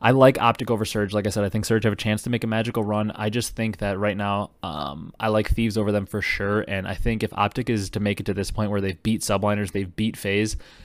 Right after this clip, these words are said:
especially because this is something, uh, Merc, shout out to Merc and Maven on that Toronto Ultra podcast they're doing. This is something they pointed out, and that I really like the point of.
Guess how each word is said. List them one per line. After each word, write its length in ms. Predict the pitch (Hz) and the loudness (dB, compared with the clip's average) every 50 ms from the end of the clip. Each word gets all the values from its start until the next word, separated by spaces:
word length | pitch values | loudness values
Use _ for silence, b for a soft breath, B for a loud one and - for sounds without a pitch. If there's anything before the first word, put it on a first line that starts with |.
| B B | B B
especially 520 | 120 - - - - 113 120 - - 165 | 4 6 6 6 6 4 2 4 2 2
because 300 | 151 - 147 127 113 101 | 4 6 4 4 4 4
this 180 | 104 101 - - | 0 -2 -2 -2
is 60 | 123 | -2
something, 340 | 131 127 110 120 117 113 101 | -2 -2 0 0 0 0 2
uh, 180 | 98 95 92 | 0 0 0
Merc, 360 | 90 90 92 101 104 107 104 - | 0 -2 0 0 0 0 0 -2
shout 180 | - - 101 | -2 0 0
out 60 | 101 - | 0 2
to 40 | 110 | 2
Merc 200 | 107 107 101 - | 2 2 2 2
and 100 | 101 98 | 2 2
Maven 200 | 95 98 101 101 | 4 4 4 4
on 100 | 98 98 | 4 4
that 120 | 95 92 | 2 0
Toronto 280 | - 104 98 98 98 90 | 0 0 0 2 2 2
Ultra 240 | 95 98 - - | 0 -2 -2 -2
podcast 380 | - 98 98 95 - 107 98 - | 0 0 0 2 2 0 0 0
they're 80 | 107 101 | -2 -2
doing. 180 | 107 104 101 | 0 0 0
This 140 | 104 101 110 | -2 -4 -4
is 60 | 123 | -4
something 280 | 120 110 113 117 104 98 | -6 -4 -2 -2 -2 0
they 120 | 98 98 | 0 0
pointed 380 | 101 - - 120 117 117 113 110 | 0 0 0 0 0 2 2 4
out, 240 | 113 120 123 - b b b b b b b | 4 4 2 2 b b b b b b b
and 100 | b 107 | b 0
that 80 | 107 101 | 2 4
I 40 | 101 | 4
really 220 | 95 98 113 120 | 6 6 6 6
like 160 | 113 113 107 | 6 6 4
the 80 | - 113 | 4 4
point 260 | - - 101 101 101 | 4 4 6 6 6
of. 220 | 110 123 127 139 | 6 4 2 0